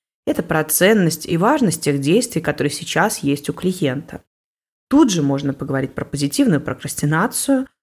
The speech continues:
что клиентка делает полезное, когда она не занимается работой. Еще мы можем поговорить про желаемые навыки, чему новому клиентка могла бы научиться, чтобы быть в состоянии собранности и контроля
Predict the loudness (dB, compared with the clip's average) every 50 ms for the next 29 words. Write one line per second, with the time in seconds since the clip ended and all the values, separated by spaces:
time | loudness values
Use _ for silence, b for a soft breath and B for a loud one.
0 | _ -16 -2 0 0 0 2 2 2 4 4 2 2 0 -2 2 4 4 6 4
1 | 4 2 0 0 2 4 4 4 4 4 2 0 0 0 0 0 2 2 2 2
2 | 2 4 4 4 4 4 2 2 2 2 2 0 0 -2 -2 -4 -4 -2 -2 0
3 | 0 2 0 0 -2 -4 -6 -6 -6 _ _ _ _ _ _ -4 -4 -2 0 2
4 | 2 2 2 2 2 0 0 -2 -2 -2 -2 0 0 0 0 -2 -4 -6 -4 -2
5 | 0 2 2 2 2 2 2 0 0 0 -2 -2 -2 -2 -2 -4 -4 -6 -6 -6
6 | -6 -8 _ -8 -2 2 4 6 6 6 6 6 4 4 4 4 2 2 0 -2
7 | -2 -4 -4 -2 0 0 0 0 0 -2 -2 -2 -2 0 0 -2 -2 0 0 2
8 | 2 0 0 -2 0 0 0 0 -2 -4 -6 -4 -2 -2 0 -2 -2 -2 -4 -6
9 | -8 -6 -4 -4 -2 -2 -2 -2 -4 -2 0 0 2 2 2 2 2 0 -2 -4
10 | -6 -4 -2 -2 -2 -2 0 2 2 4 4 2 0